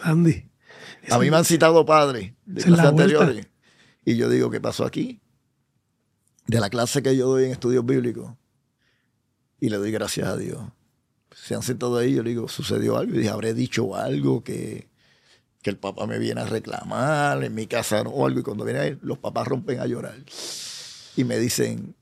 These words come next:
Speaker 2: "Desde que mi hijo está cogiendo la clase de estudios bíblicos, mi hijo ha cambiado. Mi, nues-, nuestro hijo nos está instruyendo a nosotros".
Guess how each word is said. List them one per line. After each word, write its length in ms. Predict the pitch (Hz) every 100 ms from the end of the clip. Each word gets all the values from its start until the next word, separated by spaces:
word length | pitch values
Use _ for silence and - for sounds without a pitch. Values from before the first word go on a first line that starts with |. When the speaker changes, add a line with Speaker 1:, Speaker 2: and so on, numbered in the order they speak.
| -
Speaker 2:
"Desde 240 | 120 123
que 120 | 117
mi 200 | 110 117
hijo 140 | 123 123
está 200 | - 131
cogiendo 320 | 117 120 120
la 100 | 117
clase 260 | 120 120 127
de 40 |
estudios 340 | - 120 117
bíblicos, 480 | 101 110 110 113 - - _ _ _ _ _ _ _ _ _ _ _
mi 120 | - 117
hijo 120 | 90
ha 60 |
cambiado. 680 | 101 104 95 95 - - - _ _ _ _ _ _ _ _ - - _
Mi, 240 | 117 120 -
nues-, 240 | 127 117 - _
nuestro 480 | - 123 - 131 135
hijo 120 | 160
nos 140 | 156 117
está 200 | - 196
instruyendo 840 | 180 - 147 123 151 240 - 143
a 80 | 127
nosotros". 500 | - 107 104 -